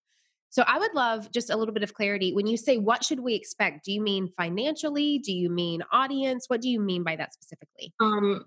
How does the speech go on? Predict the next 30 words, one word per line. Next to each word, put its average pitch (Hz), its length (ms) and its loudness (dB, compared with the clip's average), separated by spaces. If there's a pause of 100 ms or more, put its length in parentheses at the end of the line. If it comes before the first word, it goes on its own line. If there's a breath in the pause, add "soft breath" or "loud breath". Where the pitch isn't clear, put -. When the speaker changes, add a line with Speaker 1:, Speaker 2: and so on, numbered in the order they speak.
Speaker 2:
perhaps 269 680 0 (140)
all 202 280 2
of 190 180 0
the 196 100 4
above. 190 580 2
Um, 180 460 0
I'm 170 460 0 (120)
a 170 40 -2
bit, 170 480 2
um, 170 320 -4
a 190 40 4
newbie 196 600 2
in 190 220 4
the, 170 460 2 (100)
s-, 170 340 -2
I 202 40 6
would 185 140 4
say 175 120 6
it's 156 140 -4
a 175 60 -8
small 180 480 2
scale 170 480 2
side 156 260 -2
hustle. 160 280 0
I 175 60 4
don't 175 220 0
wanna 170 180 2
make 180 160 2
myself 170 300 0
small. 214 560 2